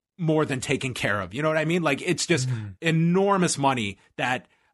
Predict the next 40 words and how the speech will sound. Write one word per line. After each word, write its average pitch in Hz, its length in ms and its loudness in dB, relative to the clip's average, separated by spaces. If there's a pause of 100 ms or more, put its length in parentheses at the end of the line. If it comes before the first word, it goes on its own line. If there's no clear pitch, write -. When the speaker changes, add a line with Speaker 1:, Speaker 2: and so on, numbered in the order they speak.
(140)
Speaker 1:
I 165 260 2
don't 156 260 0
know 143 160 2
how 139 160 2
many 143 180 2
fighters, 123 480 0
no 123 100 -2
matter 117 280 0
what, 135 480 0 (340)
um, 110 400 -4 (180)
beliefs 143 480 0
they 151 180 2
had 135 580 2
or 117 500 0 (260)
plans 160 640 2
of 143 200 0
retirement 156 640 2
that 156 160 -2
they 147 120 2
had, 139 360 2 (200)
that 135 140 -4
would 131 180 -2
not, 135 460 0 (400)
that, 165 180 -2
that 175 120 0
would 160 120 0
be 175 220 0
able 156 280 2
to 147 120 0
walk 120 300 0
away 107 500 -4
from 151 200 0 (100)
one 170 340 0
of 180 100 0
those 104 200 -4
fights, - 380 -8 (160)
much 139 260 -2
less 131 260 2
two 101 520 0
that, 107 280 -2